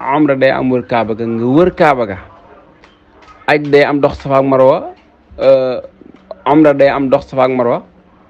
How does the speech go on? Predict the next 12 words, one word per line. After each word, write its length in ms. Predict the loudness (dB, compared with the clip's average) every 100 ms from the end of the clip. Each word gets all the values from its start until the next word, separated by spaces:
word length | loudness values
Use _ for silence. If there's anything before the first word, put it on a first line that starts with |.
| -8
nga 320 | 0 0 0 -6 -20 -20 -20 -20 -20 -14
dox 380 | -4 0 0 -2
Safa 220 | -8 -2
ak 80 | -2
Marwa, 360 | 0 -2 -2 -4 _ _ _ -16 -6
umra 260 | 0 0
gi 60 | 0
moom 180 | -2 -4
foofa 380 | -6 0 0 2
la 80 | -4
jeexee. 380 | -2 -4 -6 -14 _ _ _ _ _ _ -8
Ndax 240 | -6 -6